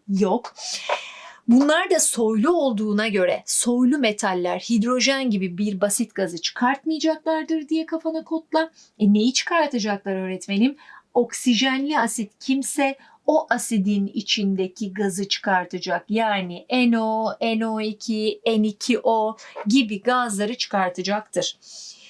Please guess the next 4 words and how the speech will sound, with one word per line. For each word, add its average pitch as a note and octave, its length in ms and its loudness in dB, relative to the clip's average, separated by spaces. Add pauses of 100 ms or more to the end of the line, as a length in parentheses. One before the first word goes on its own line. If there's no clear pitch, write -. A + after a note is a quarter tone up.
(260)
Gelelim E4+ 460 6 (1300)
yarı C#4 340 6
soy A#3 300 2
metallere. F3+ 680 -2